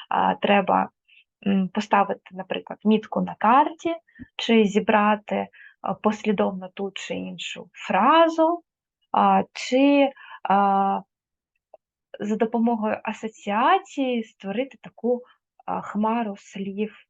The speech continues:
в кінці нашої гри. Але, знову ж таки, ці запитання, вони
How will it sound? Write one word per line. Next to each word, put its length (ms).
в 160
кінці 680
нашої 440
гри. 320
Але, 400
знову 280
ж 120
таки, 220
ці 220
запитання, 640
вони 480